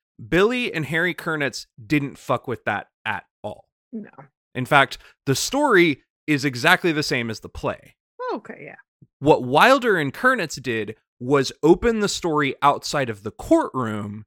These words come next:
Speaker 1: and bring a lot more color to the characters.
Speaker 2: Sure.
Speaker 1: The original play is set solely in the courtroom.
Speaker 2: Yeah, that makes sense.
Speaker 1: And that makes tons of sense. It's a mystery. You've got the, the drama and the twists and turns, and you can get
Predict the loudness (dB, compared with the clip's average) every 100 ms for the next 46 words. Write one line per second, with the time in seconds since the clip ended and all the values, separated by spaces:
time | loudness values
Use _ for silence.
0 | _ _ -2 -2 0 0 2 2 4 2
1 | 2 -2 -2 -2 -2 -2 -4 -8 -12 -12
2 | -12 -12 -14 _ -20 _ -18 -16 -12 -10
3 | -8 -10 -14 _ _ 0 4 6 4 2
4 | 0 2 2 2 0 -6 -4 -4 -6 -6
5 | -8 0 2 4 2 0 -2 -8 -10 -12
6 | _ _ _ -4 0 0 0 -4 -8 -16
7 | -20 _ _ -6 -4 0 -2 -2 -6 -2
8 | -2 -2 -6 -6 -6 -8 -14 -16 _ -6
9 | -2 0 2 0 0 0 2 2 -2 _
10 | _ -6 -2 2 2 0 -8 -8 -8 -8
11 | 2 4 6 4 -2 -2 -4 -4 -8 -8
12 | -2 -2 0 -2 -4 -4 -4 -6 -10 -4
13 | -4